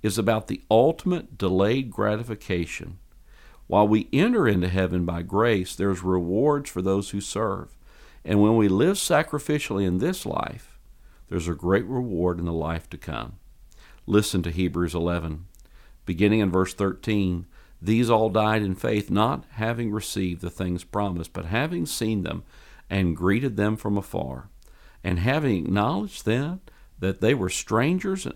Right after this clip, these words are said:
exiles on earth." For people who speak like this make it clear that they're seeking a homeland.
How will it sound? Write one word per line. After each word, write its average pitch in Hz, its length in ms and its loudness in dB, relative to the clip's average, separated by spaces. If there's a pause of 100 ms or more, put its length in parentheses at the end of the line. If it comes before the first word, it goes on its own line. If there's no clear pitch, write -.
exiles 123 600 -2
on 120 220 -2
earth." 87 260 -2
For 92 160 -6
people 202 500 -4 (480)
who 107 180 2
speak - 500 -2
like 123 340 0
this 98 260 -2
make 101 240 -2
it - 140 -12
clear 120 300 2
that 90 120 -2
they're 90 160 -2
seeking 113 500 -4
a 98 40 -4
homeland. 87 560 -6